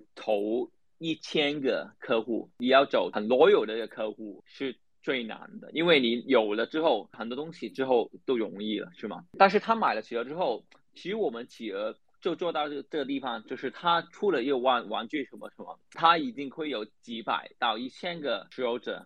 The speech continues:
支持他，会买它，也会在平台上面留一个好的 review。这个东西在品牌一开始的时候非常重要。Luca 很懂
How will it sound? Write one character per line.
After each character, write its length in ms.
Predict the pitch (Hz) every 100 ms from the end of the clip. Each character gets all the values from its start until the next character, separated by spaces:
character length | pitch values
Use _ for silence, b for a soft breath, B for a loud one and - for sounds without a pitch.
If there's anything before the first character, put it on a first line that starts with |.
| _
支 120 | 143
持 120 | 127
他， 260 | 110 104 101 _ _ _
会 220 | - 135
买 180 | 117 -
它， 280 | 110 101 - _
也 220 | 135 117
会 260 | - 160 127
在 500 | 113 131 120 107 101 -
平 180 | - 113
台 180 | 110 107
上 200 | 123 120
面 240 | 120 107 -
留 240 | 117 113
一 100 | 151
个 120 | 143
好 400 | - - 110 82
的 140 | 101 107
review。 440 | 107 110 117 117 - _
这 100 | -
个 60 | 233
东 160 | 226 226
西 280 | - 220 175
在 120 | 151
品 200 | 147 120
牌 160 | 107 113
一 80 | 143
开 180 | 175 170
始 120 | 123
的 60 |
时 120 | 107 104
候 120 | 95 -
非 180 | 143 135
常 200 | 104 104
重 200 | 107 101
要。 200 | 95 92
Luca 280 | 139 156 127
很 260 | - 127 170
懂 200 | -